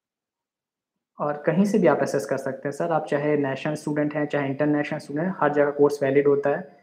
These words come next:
कोर्स की क्रेडिबिलिटी देखी जाए तो कोर्स, हमारी कंपनी फिजिक इंजीनियर एमएसएमई रजिस्टर्ड कंपनी है, हम जो आईएसओ सर्टिफिकेशन होता है नाइन ज़ीरो ज़ीरो वन टू थाउजेंड फ़िफ़्टीन, वो सर्टिफाइड है। ब्रिट कॉलेज लंदन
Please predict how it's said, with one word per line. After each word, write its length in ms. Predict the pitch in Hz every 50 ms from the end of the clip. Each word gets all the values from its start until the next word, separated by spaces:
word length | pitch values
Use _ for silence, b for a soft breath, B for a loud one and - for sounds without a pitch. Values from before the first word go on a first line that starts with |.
| b b b -
कोर्स 200 | 151 160 160 160
की 100 | - -
क्रेडिबिलिटी 460 | - 156 147 147 143 147 147 147 170
देखी 240 | 156 151 147 - 165
जाए 240 | 151 156 151 147 151
तो 160 | 147 - 156 156 151 151 B B B B B B B _ -
कोर्स, 400 | - 147 151 151 147 - - - 160 151 151 147 143 -
हमारी 260 | 143 143 143 143 151
कंपनी 320 | 143 147 143 143 - 147 143
फिजिक 340 | - 147 139 147 147 143
इंजीनियर 380 | 151 147 147 147 143 143 147 - -
एमएसएमई 560 | 139 143 147 147 - 147 147 147 147 147 147 - - - - 147
रजिस्टर्ड 360 | 139 139 143 - - 147 -
कंपनी 380 | - 139 139 - 143 143 139 139
है, 140 | 135 135 135 - - _ _ _ _ _ -
हम 160 | 143 139 139
जो 300 | 135 135 147 143 143 143 147 143
आईएसओ 380 | 139 143 147 147 - - 160 160
सर्टिफिकेशन 600 | 156 147 143 147 143 143 143 143 139 - 147 143
होता 240 | 139 135 - 135
है 180 | 131 131 131 - - 139
नाइन 160 | 139 143 143
ज़ीरो 220 | 139 143 147 143
ज़ीरो 200 | 139 139 139 139
वन 140 | 139 139 143
टू 160 | 143 - 143 -
थाउजेंड 240 | 139 135 135 143 147
फ़िफ़्टीन, 340 | - 143 139 - 143 143 139
वो 100 | 135 143
सर्टिफाइड 540 | 143 - 143 143 - 139 - 139 135 139 139
है। 100 | 135 135 135
ब्रिट 280 | 135 - 147 147 147 -
कॉलेज 280 | - 139 135 147 143 - 139
लंदन 360 | 139 139 139 139 139 143